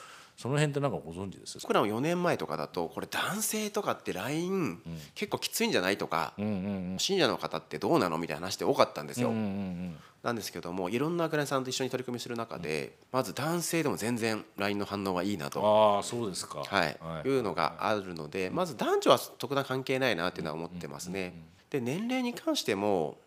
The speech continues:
Speaker 2: 最近で言うとですね、もう新聞広告しか売ってないような、
Speaker 1: うん。
Speaker 2: もう購入者さんは七十代、八十代しかいませんっていう、
Speaker 1: はいはい。
Speaker 2: 老舗の通販会社とかでも、
Speaker 1: うん。
Speaker 2: ラインやっぱ成果がいいから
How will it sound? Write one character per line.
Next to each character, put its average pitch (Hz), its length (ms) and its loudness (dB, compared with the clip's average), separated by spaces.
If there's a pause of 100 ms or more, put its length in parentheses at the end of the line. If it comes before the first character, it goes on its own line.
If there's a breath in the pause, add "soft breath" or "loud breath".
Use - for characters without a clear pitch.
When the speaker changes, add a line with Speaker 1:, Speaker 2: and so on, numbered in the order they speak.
(140 loud breath)
Speaker 2:
最 - 280 -2
近 185 200 0
で 175 60 2
言 165 100 4
う 160 40 -2
と 147 100 -2
で 85 80 -2
す - 140 -6
ね、 - 80 -8
も 90 60 -8
う 85 40 -2
新 - 260 2
聞 196 160 6
広 175 160 4
告 - 180 -2
し - 100 6
か 120 140 8
売 98 80 4
っ - 20 -12
て - 180 4
な 135 140 6
い 101 80 2
よ 78 140 0
う 76 40 -4
な、 80 220 0
Speaker 1:
う - 40 -2
ん。 101 40 -2
Speaker 2:
も 98 180 -4
う - 160 -18
購 180 160 0
入 196 140 4
者 101 100 2
さ 90 140 -2
ん 80 80 2
は 78 40 2
七 123 280 2
十 175 160 4
代、 117 120 8
八 101 200 0
十 147 100 4
代 98 100 4
し - 60 6
か 85 80 2
い 95 60 0
ま 120 100 2
せ 143 140 8
ん 127 60 4
っ - 20 -
て - 80 0
い 113 140 4
う、 160 260 10
Speaker 1:
は 110 140 8
い 80 80 0
は 82 180 -6
い。 - 320 -2
Speaker 2:
老 156 60 4
舗 160 100 0
の 156 80 0
通 151 140 -6
販 143 220 -4
会 143 120 -2
社 110 100 -6
と 85 80 -10
か 78 100 -8
で 76 120 -8
も、 82 180 -6
Speaker 1:
う 82 60 -6
ん。 - 20 -6
Speaker 2:
ラ 98 120 -4
イ - 20 -2
ン 127 40 -2
や 131 60 0
っ - 40 -16
ぱ - 100 -8
成 135 180 0
果 87 120 -2
が 76 60 -2
い 78 80 -6
い - 40 -10
か 67 140 -4
ら 71 220 -4